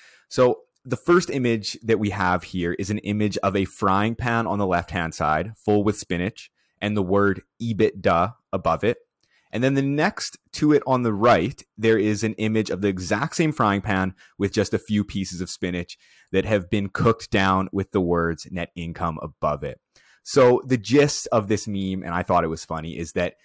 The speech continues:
ebitda, or earnings before interest, tax, depreciation, and amortization,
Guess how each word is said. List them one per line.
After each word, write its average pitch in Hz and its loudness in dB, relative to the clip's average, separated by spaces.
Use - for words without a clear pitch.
ebitda, 107 4
or 98 0
earnings 107 0
before 101 0
interest, 92 -6
tax, 85 -2
depreciation, 82 -8
and - -14
amortization, 78 -4